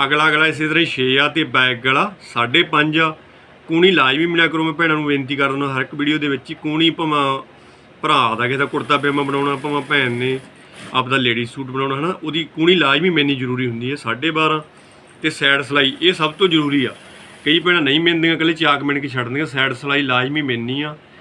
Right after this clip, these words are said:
ਇਸ ਭੈਣ ਦੀ ਜਿਹੜੀ ਸਾਈਡ ਸਿਲਾਈ, ਉਹ ਸਾਢੇ ਚੌਦਾਂ, ਠੀਕ ਆ ਜੀ। ਬਾਕੀ ਜੇ ਕਿਸੇ ਭੈਣ ਨੂੰ ਬਾਡੀ ਤੋਂ ਨਾਪ ਨਹੀਂ ਲੈਣਾ ਆਉਂਦਾ ਜਾਂ ਇਸ ਤਰ੍ਹਾਂ ਨਾਪ ਨਹੀਂ ਲੈਣਾ ਆਉਂਦਾ, ਉਹ ਵੀ ਕੁਮੈਂਟ ਬਾਕਸ ਦੇ ਵਿੱਚ ਜਾ ਕੇ ਮੈਨੂੰ ਦੱਸ ਦਿਆ ਕਰੋ, ਤਾਂ ਕਿ ਆਪਾਂ ਨਾਪ ਵਾਲੀ ਵੀਡੀਓ ਵੀ ਅਪਲੋਡ ਕਰ ਦਈਏ। ਬਾਕੀ ਜਿੱਥੇ ਜਿੱਥੇ ਤੁਹਾਨੂੰ ਕੋਈ ਦਿੱਕਤ ਆਉਂਦੀ ਆ, ਉਹ ਤੁਸੀਂ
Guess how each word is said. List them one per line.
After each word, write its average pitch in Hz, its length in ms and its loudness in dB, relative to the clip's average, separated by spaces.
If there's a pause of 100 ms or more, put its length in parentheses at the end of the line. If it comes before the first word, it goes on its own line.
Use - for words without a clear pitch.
(280)
ਇਸ 135 240 0
ਭੈਣ 156 220 0
ਦੀ 131 100 -2
ਜਿਹੜੀ 143 140 -2
ਸਾਈਡ 123 260 -2
ਸਿਲਾਈ, 135 320 -4
ਉਹ 151 80 -2
ਸਾਢੇ 127 360 -2
ਚੌਦਾਂ, 160 440 -2 (720)
ਠੀਕ 151 200 -2
ਆ 185 60 6
ਜੀ। 175 180 0 (640)
ਬਾਕੀ 135 360 -2
ਜੇ 147 180 2
ਕਿਸੇ 147 300 -6
ਭੈਣ 156 200 0
ਨੂੰ 143 240 -4
ਬਾਡੀ 131 240 0
ਤੋਂ 135 140 -4
ਨਾਪ 135 240 2
ਨਹੀਂ 135 180 0
ਲੈਣਾ 160 200 2
ਆਉਂਦਾ 143 160 -2
ਜਾਂ 151 140 -4
ਇਸ 127 140 -4
ਤਰ੍ਹਾਂ 135 200 -4
ਨਾਪ 127 200 0
ਨਹੀਂ 117 180 -2
ਲੈਣਾ 156 240 0
ਆਉਂਦਾ, 151 180 -2
ਉਹ 151 160 -6
ਵੀ 165 80 -2
ਕੁਮੈਂਟ 156 320 -4
ਬਾਕਸ 143 260 -4
ਦੇ 139 80 -6
ਵਿੱਚ 135 140 -6
ਜਾ 113 180 0
ਕੇ 165 240 -6 (560)
ਮੈਨੂੰ 139 160 -2
ਦੱਸ 120 200 -2
ਦਿਆ 135 140 -6
ਕਰੋ, 143 140 -6
ਤਾਂ 135 200 -2
ਕਿ 135 120 -2
ਆਪਾਂ 131 180 -6
ਨਾਪ 123 280 -2
ਵਾਲੀ 127 160 -4
ਵੀਡੀਓ 135 200 -6
ਵੀ 151 100 -4
ਅਪਲੋਡ 131 300 -8
ਕਰ 135 180 -6
ਦਈਏ। 107 220 -18 (520)
ਬਾਕੀ 156 180 -4
ਜਿੱਥੇ 160 240 -8
ਜਿੱਥੇ 165 160 -6
ਤੁਹਾਨੂੰ 160 200 -8
ਕੋਈ 160 100 -10
ਦਿੱਕਤ 135 320 -10
ਆਉਂਦੀ 131 300 -6
ਆ, 165 60 -4
ਉਹ 160 200 -12
ਤੁਸੀਂ 151 300 -14